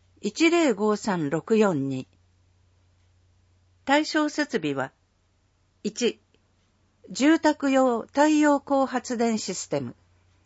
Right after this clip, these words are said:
二、ネットゼロエネルギーハウス、ゼッチ。三、家庭用燃料電池、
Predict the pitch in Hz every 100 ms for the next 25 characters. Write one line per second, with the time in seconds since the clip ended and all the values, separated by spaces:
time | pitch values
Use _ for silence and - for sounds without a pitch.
0 | _ _ _ _ - 233 - _ _ _
1 | _ _ _ - 220 254 - 330 262 294
2 | 285 - 247 269 269 262 226 240 214 220
3 | 170 - 131 - _ _ _ _ _ _
4 | - 214 220 - - _ _ _ _ _
5 | _ _ _ _ _ _ - - 233 208
6 | _ _ _ _ _ - 240 320 320 294
7 | 277 262 214 247 302 294 285 277 247 254
8 | 196 - -